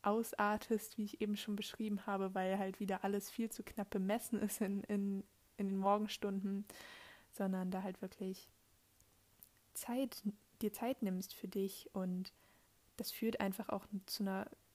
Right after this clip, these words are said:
zu einer viel besseren Verbindung zu dir selbst. Also da kannst du dich nochmal viel besser mit dir selber connecten und es ist irgendwie schon wie so ein bisschen Me-Time, wenn du wirklich dich da selber auch vielleicht mal priorisierst.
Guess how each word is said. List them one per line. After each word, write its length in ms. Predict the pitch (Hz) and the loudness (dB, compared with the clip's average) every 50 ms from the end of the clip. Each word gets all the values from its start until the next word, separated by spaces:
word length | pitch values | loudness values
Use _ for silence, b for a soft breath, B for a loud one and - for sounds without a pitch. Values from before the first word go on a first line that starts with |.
| _ _ _ - | _ _ _ -12
zu 140 | - - 202 | -6 -4 -4
einer 80 | 196 208 | -4 -4
viel 200 | - - 214 208 | -2 -2 -2 0
besseren 360 | 208 202 - - - 196 185 | 0 0 -2 -2 -4 -4 -4
Verbindung 680 | - - 185 175 - 202 208 220 247 254 262 277 277 - - - - | -4 -4 -6 -4 -2 0 0 0 0 0 -2 -4 -6 -8 -12 -20 -20
zu 140 | - - 208 | -16 -10 -4
dir 140 | 196 190 185 | -2 -2 -2
selbst. 500 | 185 190 196 220 262 294 - - - - | 0 -2 -2 -2 -2 -4 -6 -10 -8 -4
Also 340 | 202 190 - 202 185 185 190 | -4 -4 -4 -4 -6 -6 -6
da 100 | 214 - | -8 -8
kannst 240 | - - 208 - | -6 -6 -6 -4
du 40 | - | -4
dich 280 | 190 196 190 - - - - | -4 -4 -4 -8 -14 -12 -6
nochmal 300 | - 208 - - 202 196 | -6 -6 -4 -2 -4 -4
viel 220 | 196 - - 214 196 | -2 0 0 0 2
besser 280 | 202 202 - - 208 | 2 0 -2 -2 -2
mit 160 | 196 196 - 214 | -2 -2 -2 -2
dir 100 | 196 190 | -2 0
selber 260 | 202 202 208 214 214 | 0 0 0 -2 -2
connecten 640 | - - 208 202 202 208 - - - 240 233 240 240 B B B B B B B B B B B B B | -4 -2 -2 -2 -2 -4 -6 -6 -4 0 0 0 -2 B B B B B B B B B B B B B
und 160 | - 196 196 | -2 -2 0
es 100 | 202 196 | -2 -4
ist 180 | 233 196 - - _ - | -6 -8 -8 -8 _ -4
irgendwie 400 | - 214 220 247 254 - 254 247 | -2 -2 0 0 0 0 -2 -4
schon 500 | - - - 247 240 240 233 233 233 240 - - - _ _ _ _ _ _ _ _ _ _ _ - 208 | -4 -4 -2 0 0 2 2 2 2 0 -2 -6 -18 _ _ _ _ _ _ _ _ _ _ _ -4 -2
wie 60 | 190 | 0
so 80 | 214 | 2
ein 60 | 214 202 | 2 2
bisschen 360 | 214 - - 202 190 190 190 | 0 0 0 2 2 4 4
Me-Time, 800 | 196 202 220 - - - - - 185 185 185 190 196 196 208 208 - - - - - - - _ _ - - | 4 2 0 -2 -4 -10 -8 -6 -6 -6 -4 -6 -6 -6 -6 -8 -10 -12 -20 -20 -20 -20 -20 _ _ -6 -4
wenn 160 | 202 190 190 | 0 0 0
du 240 | 185 185 190 196 - - _ _ _ _ _ _ _ | 0 -2 -4 -8 -10 -14 _ _ _ _ _ _ _
wirklich 560 | - 220 208 - - 208 208 202 - - - - - - | 0 0 0 2 4 2 2 2 0 -8 -18 -14 -8 -4
dich 140 | - 202 - | -4 -4 -2
da 120 | - 208 196 | -2 -2 0
selber 300 | 196 208 202 202 196 - | 0 0 0 0 0 -2
auch 160 | 202 196 - | -2 -2 -4
vielleicht 340 | - - 202 190 185 - - | -6 -6 -6 -6 -6 -4 -6
mal 80 | 190 | -6
priorisierst. 1040 | 190 - - - 196 190 190 196 196 190 - 214 220 202 208 220 - - - - | -6 -6 -6 -4 -4 -2 -2 -2 -4 -2 0 2 2 2 2 0 -2 -6 -12 -16